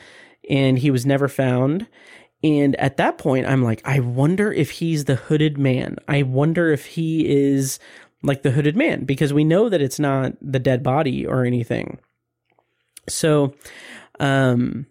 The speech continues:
so yeah, I was very curious about that. Uh, but then, of course, I think that I'm completely off base. <laughs> Um, and so,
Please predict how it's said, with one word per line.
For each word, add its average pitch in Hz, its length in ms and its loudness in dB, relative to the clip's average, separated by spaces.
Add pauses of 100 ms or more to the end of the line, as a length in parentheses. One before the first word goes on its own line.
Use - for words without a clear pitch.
(120)
so - 160 -2
yeah, 123 240 2
I 131 60 0
was 131 120 0
very 131 220 2
curious 127 400 -2
about 131 220 -4
that. - 380 -6
Uh, 139 380 0
but 143 200 -2
then, 147 220 4
of 135 200 -4
course, 202 600 0 (580)
I 135 100 2
think 139 300 0
that 139 220 0
I'm 135 140 2
completely 139 520 0
off 123 200 0
base. 135 580 0
<laughs> - 100 -20
Um, - 600 0 (800)
and 160 160 0
so, 170 500 4